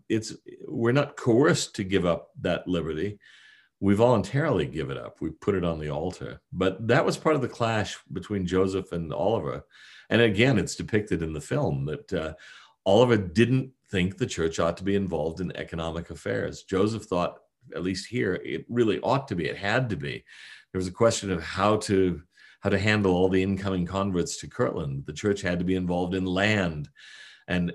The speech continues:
organizing economic ventures to give them jobs and give them places to stay.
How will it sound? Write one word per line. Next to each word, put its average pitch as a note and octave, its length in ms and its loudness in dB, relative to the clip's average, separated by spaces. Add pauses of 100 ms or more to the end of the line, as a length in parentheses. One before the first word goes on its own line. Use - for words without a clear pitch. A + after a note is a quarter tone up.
organizing F#2+ 720 4
economic G2 540 0
ventures E2+ 420 -2
to G2 100 -8
give G2+ 260 0
them G2 180 -2
jobs F#2+ 460 -2
and D#2+ 160 -6
give F#2 140 -2
them F#2 140 -6
places F2+ 420 -6
to F#2 120 -10
stay. A2+ 640 -6